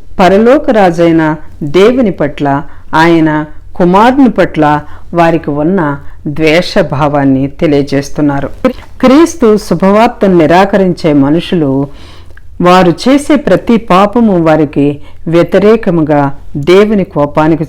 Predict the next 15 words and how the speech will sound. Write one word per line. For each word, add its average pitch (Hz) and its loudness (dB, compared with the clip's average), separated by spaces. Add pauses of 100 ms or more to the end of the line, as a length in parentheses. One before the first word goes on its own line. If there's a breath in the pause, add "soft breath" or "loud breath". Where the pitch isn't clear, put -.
(100)
చెలరేగుతుంది. 143 0 (360 soft breath)
దేవుడు 262 4
ఇచ్చే 202 2
తీర్పు 220 0
దినాన 151 2 (300 loud breath)
ఆ 156 4
కోపమంతా 156 0
కూడా 135 0 (300 loud breath)
వారిపై 160 2
కుమ్మరించడం 147 0
జరుగుతుంది. 147 0 (400 soft breath)
అందుచేతే 175 2 (220)
ప్రతి 220 2
ఒక్కరూ 185 0
పశ్చాత్తాపడాలని 143 0